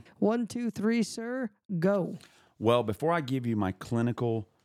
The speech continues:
Speaker 2: diagnosis, I wanna give you my, um, economic, political, sort of cultural diagnosis.
Speaker 1: Give me that first.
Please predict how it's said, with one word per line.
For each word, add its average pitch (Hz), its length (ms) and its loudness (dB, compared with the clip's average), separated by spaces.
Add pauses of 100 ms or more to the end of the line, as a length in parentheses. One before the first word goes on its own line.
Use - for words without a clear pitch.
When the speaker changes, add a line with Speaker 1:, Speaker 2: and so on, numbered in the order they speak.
(180)
Speaker 2:
diagnosis, 90 760 -2
I 107 40 -6
wanna 107 160 0
give 101 220 -2
you 104 120 2
my, 101 380 0
um, 92 440 -4 (280)
economic, 107 800 -2
political, 101 760 -2 (460)
sort 107 200 0
of - 80 -8
cultural 110 380 0
diagnosis. - 640 -14
Speaker 1:
Give 190 140 0
me 208 80 0
that 190 220 0
first. 151 420 -8